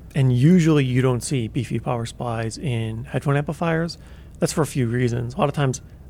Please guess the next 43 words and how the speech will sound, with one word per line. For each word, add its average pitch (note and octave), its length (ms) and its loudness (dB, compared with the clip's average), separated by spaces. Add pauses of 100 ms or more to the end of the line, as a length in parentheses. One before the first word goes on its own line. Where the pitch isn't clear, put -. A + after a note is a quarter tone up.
(100)
they G#3+ 100 4
don't B3 180 0
want B2+ 320 -6
it, - 180 -10 (340)
because A#2+ 640 0
if C#3 140 0
you B2+ 160 4
are D3 160 4
driving A2+ 440 -2
a A2+ 60 -6
headphone A#2 440 -4
that A2+ 120 -2
is A2+ 120 -6
very A2+ 200 -4
sensitive A#2 580 -6
or A#2+ 240 -2
low A#2+ 260 2
impedance, C3 500 0 (500)
um, A#2 400 2 (240)
you C3+ 220 4
run C3 120 2
an A#2+ 100 0
increased A#2 420 -2
risk A#2+ 280 -6
of B2 140 -6
damaging C3 440 0
it C#3 180 -8
if B2+ 240 -6
you B2+ 100 -4
have A#2+ 180 -4
a C3 60 -8
power C3 240 -4
supply - 380 -10
to - 120 -16
be - 120 -8
able D#2+ 160 -10
to - 80 -14
drive - 280 -12
too - 140 -14
much - 180 -16
power F#3+ 300 2
into C3 200 -6
it. - 120 -12